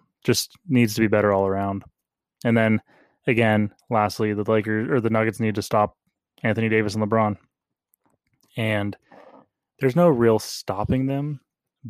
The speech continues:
but s-, like I've been saying, more specifically, they need to keep LeBron and A D from getting to the hoop, which they did a great job of last night.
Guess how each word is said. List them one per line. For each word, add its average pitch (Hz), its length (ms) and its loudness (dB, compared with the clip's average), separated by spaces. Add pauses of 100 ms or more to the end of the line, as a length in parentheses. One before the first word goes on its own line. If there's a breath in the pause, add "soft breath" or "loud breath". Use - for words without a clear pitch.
but 107 320 2 (220)
s-, - 180 -14 (260)
like 120 160 0
I've 120 120 0
been 113 120 -2
saying, 110 320 -4
more 110 200 -2
specifically, 110 600 -6 (220)
they 117 120 -4
need 117 160 0
to 123 40 -12
keep 117 340 -6 (680)
LeBron 107 360 2
and 113 140 -4
A 113 140 -4
D 107 180 0
from 107 160 -4
getting 104 220 -2
to 101 60 -8
the 104 120 0
hoop, 107 320 -2 (220)
which 120 180 0
they 117 100 0
did 107 140 0
a 107 60 -2
great 110 280 0
job 104 240 0
of 101 120 -6
last 107 260 -2
night. 131 260 -6